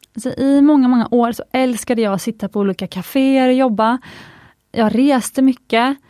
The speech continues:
Alltså, jag, det gjorde mig hur kreativ som helst. Och idag, så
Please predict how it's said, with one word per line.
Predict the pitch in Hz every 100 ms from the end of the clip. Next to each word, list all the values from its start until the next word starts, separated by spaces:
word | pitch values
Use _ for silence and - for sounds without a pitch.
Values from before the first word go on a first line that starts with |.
| _ _ _
Alltså, | 233 254 247 240 -
jag, | - 220 247 233 226 220 - -
det | 262
gjorde | 254 226
mig | 208 202
hur | 196 240 220 214 220
kreativ | - 190 180 -
som | 190 190
helst. | 175 202 277 - - - - - - _ _
Och | 233 233 240 -
idag, | 240 214 233 466 -
så | - - 262 254